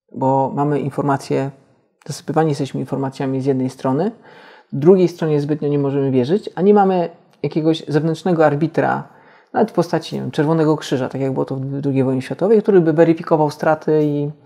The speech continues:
informował o tych stratach. Więc możemy polegać na jakimś zdrowym rozumie, roz-, roz-, przepraszam, zdrowym rozsądku.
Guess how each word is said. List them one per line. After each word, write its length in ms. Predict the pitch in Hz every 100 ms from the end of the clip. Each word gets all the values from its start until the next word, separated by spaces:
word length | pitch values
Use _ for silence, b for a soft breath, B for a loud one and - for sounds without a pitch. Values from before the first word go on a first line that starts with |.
| B B B B B B -
informował 480 | 151 160 165 147 127
o 60 |
tych 160 | - -
stratach. 520 | - 120 - 123 - -
Więc 360 | 151 151 -
możemy 520 | 147 147 160 160 160 160 -
polegać 480 | 151 156 156 151 -
na 200 | 147 147
jakimś 260 | 143 143
zdrowym 300 | 139 160 147
rozumie, 440 | 143 143 151 175 254 - _ _ _ _ _
roz-, 240 | 135 156 151
roz-, 160 | 147
przepraszam, 400 | 143 147 143 131
zdrowym 280 | 127 143 151
rozsądku. 680 | 147 147 156 151 - 262